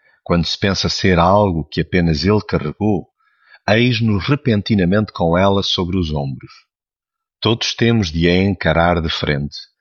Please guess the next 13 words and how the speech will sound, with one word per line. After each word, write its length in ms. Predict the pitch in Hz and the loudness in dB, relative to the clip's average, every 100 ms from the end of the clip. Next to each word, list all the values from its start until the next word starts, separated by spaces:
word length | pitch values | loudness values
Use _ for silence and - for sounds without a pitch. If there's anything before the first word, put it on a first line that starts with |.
| _ _ | _ _
ainda 280 | 85 95 92 | 0 2 0
que 160 | - 117 | 0 2
inicialmente 800 | 117 - - 80 85 104 95 - | 2 2 2 2 2 2 0 -4
pensássemos 880 | 87 82 - - 98 - - 78 - | -4 -2 -2 -2 -2 -2 -2 -2 -2
ser 180 | 98 85 | 0 0
meros 440 | 80 87 101 98 | 2 2 2 0
espectadores. 800 | - - - 85 - 80 69 67 - - _ _ _ _ _ _ _ _ _ | -2 -4 -4 -4 -2 -4 -4 -8 -10 -14 _ _ _ _ _ _ _ _ _
Por 140 | 80 | -2
mais 300 | 82 95 - | 2 2 -2
que 120 | - | -2
lhe 140 | 90 90 | 0 0
queiramos 680 | - 95 87 98 117 95 | 0 0 2 2 2 -2
escapar, 720 | - - - - 95 85 67 | -6 -8 -10 -2 0 0 -2